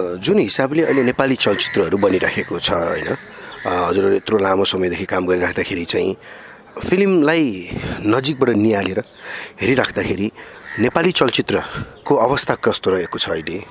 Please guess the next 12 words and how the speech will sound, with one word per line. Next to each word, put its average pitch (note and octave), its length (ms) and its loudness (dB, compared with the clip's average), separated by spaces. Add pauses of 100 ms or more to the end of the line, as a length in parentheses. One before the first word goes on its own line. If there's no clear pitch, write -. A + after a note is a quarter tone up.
(400)
र G#2+ 400 4 (160)
जुन C3+ 320 4
लगानीकर्ताहरू G#2+ 840 2 (600)
पछिल्लो G#2 200 -4
समयमा G2 680 0
नयाँ G#2 180 4
नयाँ A2+ 180 4
लगानीकर्ताहरू F#2 600 2
पनि G2+ 100 0
आइराख्नु F#2 380 -2
भएको E2 140 -8
छ, - 80 -6